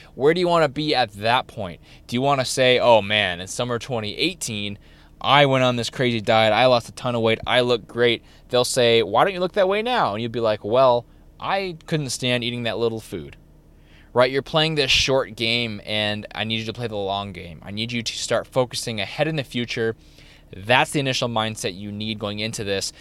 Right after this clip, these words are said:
Now the actually actionable stuff, the actual actionable stuff is going to be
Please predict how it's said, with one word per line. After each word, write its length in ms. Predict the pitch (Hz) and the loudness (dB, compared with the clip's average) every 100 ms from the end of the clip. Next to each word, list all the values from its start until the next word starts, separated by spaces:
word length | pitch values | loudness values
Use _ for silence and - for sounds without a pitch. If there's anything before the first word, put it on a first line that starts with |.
| - - | -20 -18
Now 460 | 95 113 123 135 156 | -12 -4 2 4 6
the 100 | 156 | 6
actually 420 | 139 135 - 127 | 4 0 -4 -6
actionable 520 | - 104 - 165 160 | -2 -2 0 0 2
stuff, 560 | 160 - 165 214 - - - - - - - - - - - - - | 0 0 2 2 -2 -20 -20 -20 -20 -20 -20 -20 -20 -20 -20 -20 -14
the 140 | - 127 | -2 0
actual 360 | 127 - 127 | 0 0 -4
actionable 460 | - 135 - 175 180 | -2 -4 -4 -6 -6
stuff 460 | - 196 185 196 - - - - - | -4 0 0 -2 -18 -20 -20 -20 -12
is 180 | 123 127 | -10 -6
going 260 | 139 139 | -6 -6
to 140 | 139 127 | -8 -8
be 360 | 113 113 113 | -4 -2 -4